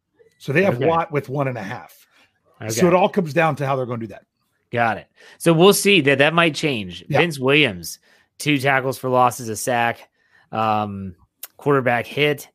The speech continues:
Speaker 2: Bud Dupree had, they have him as a, a sack and a half and
Speaker 1: Yeah.
Speaker 2: two quarterback hits.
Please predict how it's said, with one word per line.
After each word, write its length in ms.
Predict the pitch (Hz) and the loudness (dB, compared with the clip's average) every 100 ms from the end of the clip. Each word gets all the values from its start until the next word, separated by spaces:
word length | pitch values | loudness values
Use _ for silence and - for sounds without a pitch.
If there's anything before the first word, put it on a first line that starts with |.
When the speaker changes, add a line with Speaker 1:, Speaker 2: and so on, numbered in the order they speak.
| _ _ _ _ | _ _ _ _
Speaker 2:
Bud 220 | 110 135 | 0 0
Dupree 320 | 120 110 139 139 | 0 -4 0 2
had, 180 | 127 107 _ _ | 2 -2 _ _
they 160 | 120 143 | 0 2
have 160 | 156 127 | 2 0
him 180 | 156 | -2
as 140 | 185 131 | 0 -2
a, 100 | 113 - | -4 -6
a 200 | 127 123 | -4 -4
sack 360 | 117 147 139 135 | -4 -4 -4 -4
and 80 | 117 | -10
a 60 | |
half 380 | 101 131 135 127 | -6 -4 -2 -4
and 60 | - | -4
Speaker 1:
Yeah. 200 | 131 131 | 0 0
Speaker 2:
two 260 | 131 - | -2 -10
quarterback 540 | 127 131 131 127 127 127 | -8 -4 -2 2 2 0
hits. 480 | 135 127 123 - | 0 0 0 -10